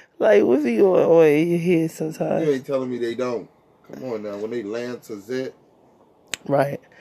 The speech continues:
Speaker 2: They
Speaker 1: That do
Speaker 2: love
Speaker 1: feel
Speaker 2: it.
Speaker 1: good. Okay. Now we're going to University of Maryland, Baltimore Medical Center. This building used to house a morgue.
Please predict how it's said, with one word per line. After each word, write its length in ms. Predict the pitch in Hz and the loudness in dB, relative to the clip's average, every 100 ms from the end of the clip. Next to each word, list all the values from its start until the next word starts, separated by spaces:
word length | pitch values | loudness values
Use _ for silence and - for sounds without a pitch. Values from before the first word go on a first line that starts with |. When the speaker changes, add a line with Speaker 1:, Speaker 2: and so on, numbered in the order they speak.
| - - - | -20 -18 -2
Speaker 2:
They 60 | - | 0
Speaker 1:
That 60 | 160 | 4
do 80 | 160 | 4
Speaker 2:
love 120 | 160 | 4
Speaker 1:
feel 220 | 147 143 | 4 4
Speaker 2:
it. 20 | |
Speaker 1:
good. 140 | 147 151 | 2 2
Okay. 520 | - 156 160 143 147 - - _ - - - _ _ | 4 4 2 -2 -4 -12 -20 _ -20 -20 -20 _ _
Now 220 | - 165 | 0 6
we're 120 | 170 175 | 6 6
going 260 | 180 175 | 2 2
to 600 | 170 175 170 170 170 175 165 - - - _ _ _ _ _ - - - | 4 6 6 6 6 2 -2 -12 -20 -20 _ _ _ _ _ -20 -20 -2
University 680 | 175 196 190 190 - 190 | 4 6 6 6 6 4
of 60 | 180 | 6
Maryland, 340 | 185 185 180 170 | 6 6 6 6
Baltimore 580 | 175 165 165 165 156 - - - - - - | 4 4 0 2 2 -2 -12 -20 -20 -8 2
Medical 340 | 175 - - | 4 4 -2
Center. 440 | - - 165 185 147 _ _ | -4 -4 -6 -8 -12 _ _
This 180 | 180 196 | 2 4
building 340 | 190 190 185 | 6 6 6
used 220 | 180 180 - | 2 0 0
to 100 | 175 | 0
house 400 | 180 175 180 - - | 2 2 0 -2 0
a 80 | 160 | 2
morgue. 460 | 175 170 147 - | 6 6 6 2